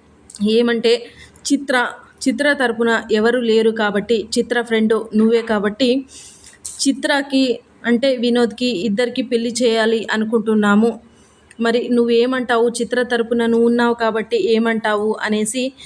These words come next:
అన్నాడనమాట. ఆ మాటలకి మనోహరి అయితే అంటే అందరినీ, అందరి ముఖాలు చూస్తూ ఉన్నిందనమాట. అంటే, "నాకు ఏది సంబంధం లేదు" అన్నట్టు.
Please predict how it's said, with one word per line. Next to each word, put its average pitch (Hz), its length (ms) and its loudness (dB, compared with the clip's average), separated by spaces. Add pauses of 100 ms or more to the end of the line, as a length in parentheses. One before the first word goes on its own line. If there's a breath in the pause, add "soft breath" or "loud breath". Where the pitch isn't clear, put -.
(200 loud breath)
అన్నాడనమాట. 220 680 -4
ఆ 208 160 -2
మాటలకి 247 640 -2 (460 loud breath)
మనోహరి 254 420 0
అయితే 247 380 -2
అంటే 269 480 0
అందరినీ, 269 760 0 (500)
అందరి 254 280 0
ముఖాలు 240 340 -2
చూస్తూ 254 460 0
ఉన్నిందనమాట. 220 600 0
అంటే, 247 440 0
"నాకు 226 260 -2
ఏది 226 220 4
సంబంధం 233 440 0
లేదు" 214 220 2
అన్నట్టు. 208 460 -2